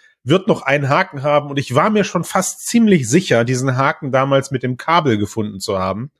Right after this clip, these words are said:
zu sagen, ich, ich hab Recht behalten, weil es bleibt ein Kabel. Und spätestens seit dem aktuellen Video eines YouTubers namens Miles, der das Ding in die Hände bekommen hat,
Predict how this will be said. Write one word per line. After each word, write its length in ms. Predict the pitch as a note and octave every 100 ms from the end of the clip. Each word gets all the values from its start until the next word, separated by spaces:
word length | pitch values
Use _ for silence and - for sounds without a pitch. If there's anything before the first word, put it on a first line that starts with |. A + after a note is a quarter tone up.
| _ _ _
zu 140 | - A#2
sagen, 420 | A#2 A#2+ B2 B2
ich, 280 | A#2+ - -
ich 160 | A#2+
hab 180 | E3 -
Recht 220 | C#3 D3
behalten, 420 | - C#3 D3 D3 A#2+
weil 140 | B2
es 240 | A#2 - _ _ _
bleibt 460 | A2 A2+ D3+ D#3 -
ein 160 | A#2+
Kabel. 560 | A#2 C#3 C3+ G#2 G#2 C3+ _ _ _ _ _ _ _
Und 180 | C3+ C3
spätestens 580 | - F#3+ F#3+ - E3+ D3+
seit 300 | C#3+ C#3+ - A#2
dem 240 | B2+ C3+
aktuellen 800 | - C3 - B2+ C#3 D3+ D3 C3
Video 420 | C3 E3+ E3 D#3 D3+
eines 240 | C3+ B2+
YouTubers 600 | D3+ - C#3 C3+ - -
namens 380 | B2+ A#2+ B2 -
Miles, 580 | A2 A#2 D3 F#3+ - - _ _ _ _ _ _ _ - -
der 240 | B2 A#2+
das 160 | B2 A#2
Ding 220 | C#3+ C#3+
in 100 | B2+
die 80 | A#2+
Hände 160 | B2+
bekommen 380 | D3 C3+ D3+ C#3
hat, 280 | C#3 C3+ -